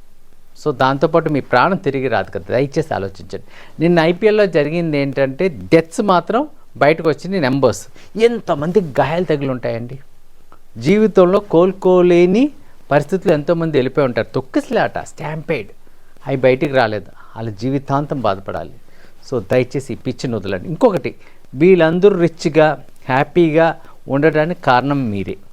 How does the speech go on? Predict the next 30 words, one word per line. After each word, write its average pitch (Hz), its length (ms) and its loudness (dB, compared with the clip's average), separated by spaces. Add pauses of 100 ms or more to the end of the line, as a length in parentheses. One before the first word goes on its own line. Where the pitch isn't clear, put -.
(1120)
నేను 160 240 -4
చూస్తుంటాను, 208 580 -2
ఫ్లెక్స్లు 180 320 0
పెద్ద 139 300 -4
పెద్దవి 208 240 0
కడుతూ 208 280 2
ఉంటారు, 165 340 -2 (600)
ఎన్నో 180 380 4
వేల 180 320 4
రూపాయలు 170 300 2
ఫ్లెక్స్లు 190 340 0
అవుతాయి. 175 260 0
ఇంట్లో 131 240 0
భార్య 147 440 2 (880)
జాకెట్ 165 540 2
చిరిగిపోయి 170 300 2
ఇంకో 139 160 2
జాకెట్ 156 360 2
కొనమని 151 300 0
చెప్పినా 143 300 -2 (440)
కొ-, 156 200 4
కొనే 156 300 2
పరిస్థితిలో 175 500 0
లేని 147 380 4
వాళ్ళు 214 220 4
కూడా 175 180 -2
ఇలాంటి 147 260 0
పనులే 139 200 0
చేస్తూ 117 300 -2
ఉంటారు. 98 280 -6